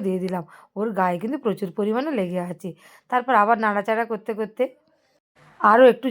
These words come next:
জলের মধ্যে দিয়ে দেবো যাতে গ্রেভিটা আরেকটু পাতলা মতন হয়ে যায়। দেখেছেন কি ঘন মতন হয়ে গিয়েছে, একটু তো জুস মতো রাখতে হবে না, মাছগুলো তো এর মধ্যে ডুববে। তারপর একটুক্ষণ বেশ ফুটে উঠুক, তারপর একটা একটা করে মাছ আমি এর মধ্যে দিয়ে দিচ্ছি। এই দেখুন এইরকম ঝোলটা মতন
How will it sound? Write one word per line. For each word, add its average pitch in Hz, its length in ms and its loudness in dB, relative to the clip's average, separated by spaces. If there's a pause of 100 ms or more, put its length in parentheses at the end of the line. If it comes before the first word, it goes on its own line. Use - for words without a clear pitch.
জলের 196 320 2
মধ্যে 226 240 -4
দিয়ে 196 140 2
দেবো 220 180 -2
যাতে 220 260 0
গ্রেভিটা 202 380 0
আরেকটু 190 240 -4 (100)
পাতলা 190 280 0
মতন 185 320 -8
হয়ে 180 180 -6
যায়। 175 140 -10 (440)
দেখেছেন 269 340 -6 (260)
কি 254 100 -10 (120)
ঘন 180 160 -2 (100)
মতন 226 220 -4
হয়ে 220 300 -2
গিয়েছে, 240 360 2 (380)
একটু 262 280 -6
তো 285 60 -6 (100)
জুস 254 220 -4
মতো 254 160 -4 (100)
রাখতে 220 220 -2
হবে 220 220 -2
না, 262 60 0 (120)
মাছগুলো 208 340 -4
তো 240 100 -4
এর 226 120 -4
মধ্যে 226 260 -4
ডুববে। 208 340 -4 (380)
তারপর 254 340 -2
একটুক্ষণ 240 340 -6
বেশ 254 180 -2
ফুটে 240 300 -2
উঠুক, 311 220 -6 (320)
তারপর 233 220 -4 (120)
একটা 202 160 -10
একটা 208 220 -10
করে 254 220 -2
মাছ 190 240 -2
আমি 240 140 -6
এর 196 140 -4
মধ্যে 214 180 -8
দিয়ে 185 220 -6
দিচ্ছি। 175 320 -12 (380)
এই 220 180 0
দেখুন 190 260 -6
এইরকম 220 280 -2 (100)
ঝোলটা 202 260 -4
মতন 220 260 -6